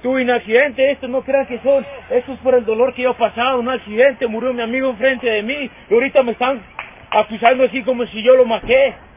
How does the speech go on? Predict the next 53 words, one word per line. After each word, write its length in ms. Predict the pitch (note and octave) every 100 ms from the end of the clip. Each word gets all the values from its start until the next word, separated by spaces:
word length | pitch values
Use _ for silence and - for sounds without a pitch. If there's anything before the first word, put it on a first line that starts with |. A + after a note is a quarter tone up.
| -
ahorita 300 | G#3 C4 A#3+
estoy 160 | B3+
pasando 360 | G3 A#3 A#3 A#3+
yo 140 | A3+
por 160 | G3 G#3
eso, 340 | B3 C4 A3+ - - - _ - -
y 80 | G#3
que 120 | A3+
si 140 | F#3+ G#3+
me 80 |
ha 60 | B3
dolido, 260 | C#4 C#4 C4+
me 100 | B3
ha 60 |
dolido". 500 | C4+ A#3+ D4+ D#4 B3 - - - - _ - - A#3+
Mucha 200 | A#3 G#3
gente 260 | A3+ G#3+
no 140 | A#3 A3+
quiere 240 | A3+ A#3
pasar 320 | G#3+ F#3+ G#3+
por 160 | - A3
el 100 | F3+
fuego, 400 | F#3 G#3 A3+ F#3 - - - -
no 140 | F3 D#3+
quiere, 420 | - E3 A3 F#3 - - - - - - -
pero 180 | D#3+ F#3
eso 160 | A3 A#3
es 60 |
lo 100 | A3+
que 120 | F#3+
gente, 380 | D#3 G3+ A3+ A#3+
donde 320 | G#3+ G#3+ G#3 - - -
tiene 220 | G3+ A3+
que 100 | A#3+
entender 420 | A#3+ B3 A3 A#3 A3+
uno 260 | A#3+ A#3
que 140 | - F3
Dios 220 | G3+ G#3 G3+
quiere 160 | G3
esa 180 | G#3 -
gente, 440 | - G#3 G#3+ G#3 F#3 -
porque 180 | E3+ G#3
esa 160 | F#3+ A3
gente 300 | A#3+ A#3 G#3
no 140 | G3
es 40 |
normal 360 | G#3+ G3+ G3 G#3
la 80 | G3
que 100 | E3+
quiere 240 | F3 G#3
pasar 320 | F#3 D#3 F3+
por 180 | - E3
eso. 300 | G3+ G#3+ G3